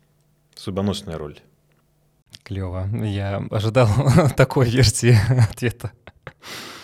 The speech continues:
Speaker 2: Ну, а все-таки, если мы говорим про такие серьезные кризисы в России, как восьмой, четырнадцатый, затем вот этот ковид и двадцать второй, м, ты все это время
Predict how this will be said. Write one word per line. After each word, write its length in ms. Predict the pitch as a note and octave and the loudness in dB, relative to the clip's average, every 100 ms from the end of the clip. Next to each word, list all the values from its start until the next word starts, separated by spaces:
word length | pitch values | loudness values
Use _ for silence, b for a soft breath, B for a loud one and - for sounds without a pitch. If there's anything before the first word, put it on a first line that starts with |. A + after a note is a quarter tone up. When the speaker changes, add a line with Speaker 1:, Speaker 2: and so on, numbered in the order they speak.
| B B | B B
Speaker 2:
Ну, 140 | B2+ | 2
а 220 | B2 A#2 G#2 | 2 0 -2
все-таки, 440 | B2+ A2+ - G#2+ - | -4 -6 -6 -8 -6
если 340 | F2 A2 - | -6 -4 0
мы 80 | A2+ | 0
говорим 280 | G#2+ A2 G#2 | 0 2 2
про 300 | - G#2 F#2 B B - | 2 0 -2 B B -6
такие 200 | - - | -4 -4
серьезные 880 | - G#2+ A2 G2 F#2 F2+ F2 E2+ E2+ | -6 -4 -4 -4 -6 -4 -6 -6 -8
кризисы 520 | - G#2+ F2 - F#2 | -6 -6 -4 -6 -6
в 120 | D#2+ E2+ | -6 -6
России, 540 | F2+ - A2 C#3 G#2 B B B - | -6 -6 -6 -4 -6 B B B -10
как 260 | - - G2+ | -10 -8 -10
восьмой, 800 | E2 F2+ - C3+ C#3 B2+ G2+ F2 _ _ _ - | -6 -6 -2 0 0 0 -4 -8 _ _ _ -14
четырнадцатый, 880 | - - A#2+ A2 - - F#2+ F2 - | -12 -6 -2 -2 -4 -8 -8 -8 -14
затем 360 | B2+ A2 - F2 | -14 -10 -6 -6
вот 120 | E2+ | -8
этот 380 | F2 F2+ - - _ - | -10 -12 -12 -20 _ -6
ковид 460 | F#2+ B2+ C3 - - | -4 -4 -10 -18 -14
и 220 | G2 F#2 | -12 -10
двадцать 300 | F2+ G2+ - | -4 -4 -4
второй, 400 | G#2+ F#2 D#2 - B B B B B B - | -6 -6 -8 -12 B B B B B B -14
м, 360 | G2+ F#2 F2+ F2 _ _ _ _ _ _ _ _ - | -8 -6 -6 -8 _ _ _ _ _ _ _ _ -6
ты 100 | B2+ | -4
все 140 | B2 | -2
это 140 | A2+ A2 | -2 -2
время 500 | D3+ D#3+ C#3 B2+ | -2 -2 -2 -4